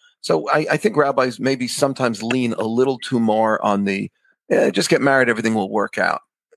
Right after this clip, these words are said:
And I will tell you that's foolish, okay? Because life is not that simple, and you do have to have some of your stuff worked out. But I feel a lot of people do go to the other extreme too much. "Rabbi,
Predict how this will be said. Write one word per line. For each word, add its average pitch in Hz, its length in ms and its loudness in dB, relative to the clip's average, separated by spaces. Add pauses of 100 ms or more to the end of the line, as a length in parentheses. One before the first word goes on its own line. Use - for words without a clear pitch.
(160)
And 117 140 2
I 117 60 2
will 110 120 0
tell 113 200 2
you 101 100 0
that's - 400 -4
foolish, - 580 -4 (180)
okay? 104 280 -2
Because 104 560 -2 (500)
life 113 220 0
is 110 100 -2
not 117 180 2
that 104 140 0
simple, 175 480 2 (400)
and 127 120 2
you 123 80 0
do 170 120 4
have 151 220 2
to 139 60 2
have 120 100 0
some 123 240 0
of 107 100 -6
your 107 100 -6 (100)
stuff 107 220 0
worked 110 260 -2
out. 101 200 0 (140)
But 147 240 0 (560)
I 131 160 2
feel 131 280 0
a 113 160 0
lot 107 120 0
of - 80 -12
people 104 340 -8
do 131 160 -2
go 107 220 0
to 95 80 -10
the 98 220 -8
other 104 160 -2
extreme 92 380 -4
too - 120 -6
much. 92 240 -2
"Rabbi, 131 320 2